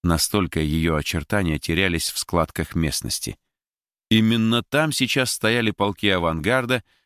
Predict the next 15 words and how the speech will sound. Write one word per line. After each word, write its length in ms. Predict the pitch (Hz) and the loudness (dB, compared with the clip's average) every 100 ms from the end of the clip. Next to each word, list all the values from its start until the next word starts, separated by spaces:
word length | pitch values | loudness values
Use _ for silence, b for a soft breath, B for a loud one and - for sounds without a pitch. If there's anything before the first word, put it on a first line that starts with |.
| _ | _
вовсю 500 | 90 98 120 - 170 | -2 0 0 0 -2
пользуясь 560 | 147 151 135 113 120 - | 0 0 2 0 0 0
обнаруженными 760 | 95 98 107 120 101 104 95 90 | 0 0 0 0 2 2 2 2
родниками, 760 | 87 76 78 - 147 139 131 - | 0 -2 -4 -2 -2 0 -2 -4
отдыхая 800 | 76 67 76 - 135 139 127 - _ _ _ - | -6 -4 -6 -4 -4 -2 -4 -6 _ _ _ -4
и 80 | 151 | -2
поджидая 640 | 139 92 95 87 104 98 | 0 0 0 2 0 0
отставшие 720 | 92 - - 90 85 - 80 | -4 -10 -2 0 0 -2 -4
колонны. 540 | - 76 64 57 62 - _ _ _ _ - | -2 -2 -2 -6 -8 -12 _ _ _ _ -6
Семь 420 | - 127 139 107 | 0 2 2 2
ниток 380 | 117 - 101 - | 2 0 -2 -2
верблюжьих 720 | 90 85 92 104 82 87 - | -2 0 0 0 2 0 -2
караванов, 680 | - 73 71 113 117 113 - _ - | -2 -2 0 0 -2 -4 -6 _ -2
ведомых 640 | 98 92 110 156 147 123 98 | 2 2 2 2 0 -2 0
лаучами 760 | 110 117 104 - 98 98 90 | 2 2 2 0 2 2 2